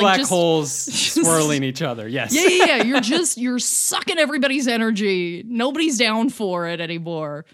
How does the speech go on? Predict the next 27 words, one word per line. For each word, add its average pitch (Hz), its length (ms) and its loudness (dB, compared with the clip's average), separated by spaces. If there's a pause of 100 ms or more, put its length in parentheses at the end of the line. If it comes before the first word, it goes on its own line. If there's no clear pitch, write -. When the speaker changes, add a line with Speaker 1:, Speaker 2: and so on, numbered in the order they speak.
(100)
Speaker 1:
Every 196 380 0
single 170 580 -2
person 143 420 -4
in 131 100 -4
that 123 180 -2
relationship, 120 720 -8
and 135 160 -6
by 131 160 -6
which 120 200 -8
I 120 80 -8
mean 113 220 -10
two, 117 420 -12 (180)
uh, 127 400 -4 (100)
both 139 340 -4
of 571 180 4
them, 508 200 0
Speaker 2:
<laughs> - 0 -
Speaker 1:
I 139 100 -4
think - 260 -2
is 165 120 -2
the 165 100 -2
correct - 360 -2
term 170 140 0
for 151 60 -2
that, 135 220 0
is 165 200 -2
cheating, 123 560 -4